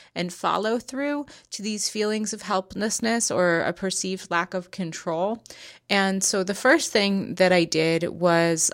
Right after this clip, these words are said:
um, I called my therapist and I made an appointment with my therapist. Um, the next thing that I did was I queued up a list of topics that I wanted to bring to my coach, because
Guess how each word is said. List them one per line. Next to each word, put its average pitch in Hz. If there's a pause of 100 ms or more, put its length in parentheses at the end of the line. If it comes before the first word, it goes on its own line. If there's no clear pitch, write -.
um, 165 (260)
I 180
called 170
my 160
therapist -
and 156
I 160
made 156
an 165
appointment 156
with 156
my -
therapist. - (400)
Um, 175 (120)
the 185
next 220
thing 185
that 170
I 160
did 151 (300)
was 165 (100)
I 165
queued 220
up 180
a 180
list 170
of -
topics 160
that 165
I 160
wanted 156
to 165
bring 160
to 165
my 135
coach, - (560)
because 185